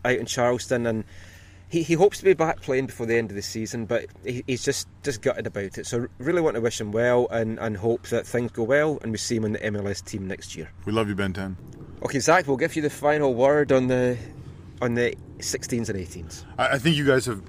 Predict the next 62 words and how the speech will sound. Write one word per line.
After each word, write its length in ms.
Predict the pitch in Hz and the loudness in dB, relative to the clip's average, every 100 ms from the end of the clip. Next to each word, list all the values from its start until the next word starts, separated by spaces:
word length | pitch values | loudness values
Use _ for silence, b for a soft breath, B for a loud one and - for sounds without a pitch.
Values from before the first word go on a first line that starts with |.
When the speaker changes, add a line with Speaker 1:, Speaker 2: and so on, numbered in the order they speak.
| - | -10
Speaker 2:
probably 220 | 120 113 98 | -2 -2 0
talked 200 | 113 107 | -4 -2
about 140 | 101 | -4
this, 160 | 101 - | -4 -6
uh, 220 | 113 107 - | -6 -8 -8
over 220 | 113 101 | -6 -4
the, 300 | 101 98 95 90 | -2 -2 -4 -8
the 80 | |
course 260 | 85 110 92 | -4 -4 -4
of 60 | 98 | -4
the 80 | |
year 260 | 101 101 101 | 0 2 2
and 100 | 95 | 0
on 280 | 95 98 101 | -4 -6 -6
the 60 | |
West 220 | 92 98 - | -6 -6 -4
Coast 260 | 104 90 | -4 -4
podcast, 400 | - 98 104 98 - | -4 -4 -4 -8 -4
but, 180 | 98 87 B B B - | -6 -6 B B B -2
uh, 260 | 95 95 | 2 2
for 180 | 87 123 | 0 -2
me, 220 | 123 135 147 | 2 4 4
one 180 | 123 123 | 2 0
of 60 | |
the 60 | 104 | 0
things 220 | 123 117 | -2 0
I'm, 380 | 107 101 98 101 104 | 0 0 -4 -6 -6
uh, 240 | 101 95 - | -6 -6 -10
extremely 420 | 113 - 139 143 127 | -6 -2 0 2 2
grateful 380 | 131 135 151 120 | 2 0 -2 -4
for 360 | 143 143 147 B B B - | -2 -2 -2 B B B -4
is 580 | 117 117 113 104 - - - | 2 4 4 0 -6 -8 -2
our 160 | 113 | -2
U 160 | 117 139 | 0 -2
sixteen 440 | - 135 - 127 | -2 -2 0 0
and 100 | 113 | 0
U 100 | 110 | 2
eighteen 300 | 110 - 110 | 2 0 -4
program. 440 | 98 101 95 87 85 B B | -2 -2 -2 -4 -6 B B
You 140 | 117 107 | -4 -2
know, 200 | 104 101 | -2 -2
the 200 | 110 131 | 0 2
M 80 | 139 | 4
L 120 | 135 | 4
S 100 | 127 | 2
stops 480 | - 127 123 - - | 2 2 2 -2 -4
in, 480 | 117 107 101 101 - | -4 -2 -4 -6 -8
uh, 200 | 104 101 | -2 -2
November, 520 | 101 101 113 120 123 | -2 0 0 2 0
or 40 | 110 | 2
maybe 200 | 110 107 | 0 0
one 180 | 110 | 0
day 80 | 110 | 0
we'll 140 | 110 107 | 0 0
be 100 | 107 | 0
lucky 240 | 107 113 | -2 -2
and 80 | 101 | -4
it'll 100 | 98 | -4
go 140 | 104 | -2
to 100 | 104 | -2
December. 420 | 101 107 120 120 | -4 0 0 0
But 220 | 110 113 | 0 0